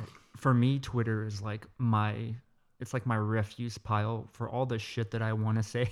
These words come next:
<laughs> that is too divisive to put on my Facebook, or I just, like, I've gotta get it out there.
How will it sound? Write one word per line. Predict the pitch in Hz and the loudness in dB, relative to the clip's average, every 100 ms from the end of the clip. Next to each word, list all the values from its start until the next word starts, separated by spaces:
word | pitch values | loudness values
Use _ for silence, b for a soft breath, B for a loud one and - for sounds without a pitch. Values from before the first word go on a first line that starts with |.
| - | 0
<laughs> | 202 135 - 147 B B B 196 180 | 0 0 -2 -4 B B B -14 -2
that | 139 135 | 4 6
is | 123 | 4
too | - 202 185 165 151 139 131 127 - | 4 6 8 10 8 6 4 0 -4
divisive | 127 113 110 104 107 - | 2 4 4 2 -2 -4
to | 110 | 0
put | 117 | 4
on | 104 104 | 4 4
my | 107 | 2
Facebook, | 104 117 104 - 110 104 104 | 0 0 0 -2 -2 -2 -6
or | 104 | -10
I | 113 | -10
just, | - 113 104 | -8 -6 -4
like, | 107 | -4
I've | 110 113 | -2 -2
gotta | 117 | -2
get | 113 113 | -2 -4
it | 107 | -2
out | 110 113 | -2 -2
there. | 117 110 | -4 -6